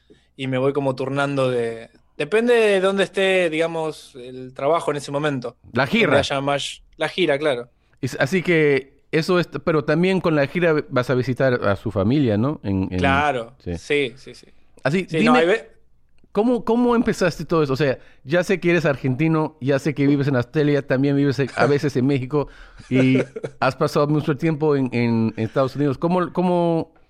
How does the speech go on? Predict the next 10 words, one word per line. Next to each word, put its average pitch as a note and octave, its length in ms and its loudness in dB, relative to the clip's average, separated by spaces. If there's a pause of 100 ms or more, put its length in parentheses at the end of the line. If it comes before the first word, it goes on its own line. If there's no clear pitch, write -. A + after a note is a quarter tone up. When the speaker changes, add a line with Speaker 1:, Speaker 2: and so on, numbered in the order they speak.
(580)
Speaker 2:
cómo F#3+ 220 0
empezaste D#3+ 480 -2
todo D3 180 2
esto - 260 -4
con, B2 360 0
con, B2 360 -2
con B2 160 -2
la A2+ 80 0
comedia, A#2+ 360 0
digo? F#2 280 0